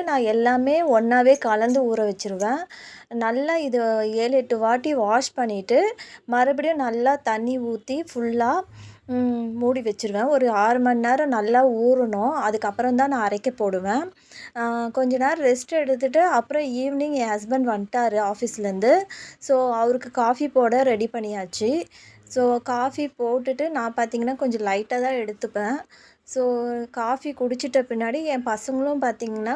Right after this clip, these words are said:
கொஞ்ச நேரம் ரெஸ்ட் எடுத்துட்டு எந்திரிச்சாங்க. அவங்களுக்கும் பால் ஆத்தி கொடுத்துட்டு,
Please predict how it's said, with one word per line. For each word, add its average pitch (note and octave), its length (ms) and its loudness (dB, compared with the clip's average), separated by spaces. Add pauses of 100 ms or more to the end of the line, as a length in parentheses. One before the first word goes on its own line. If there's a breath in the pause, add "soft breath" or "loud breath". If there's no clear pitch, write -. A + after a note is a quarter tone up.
கொஞ்ச C4 260 -2
நேரம் B3 280 -4
ரெஸ்ட் A3 280 -4
எடுத்துட்டு A#3+ 400 0
எந்திரிச்சாங்க. A3 640 -2 (540 loud breath)
அவங்களுக்கும் C4+ 580 -2
பால் B3 320 0
ஆத்தி B3+ 300 -2
கொடுத்துட்டு, A#3 520 0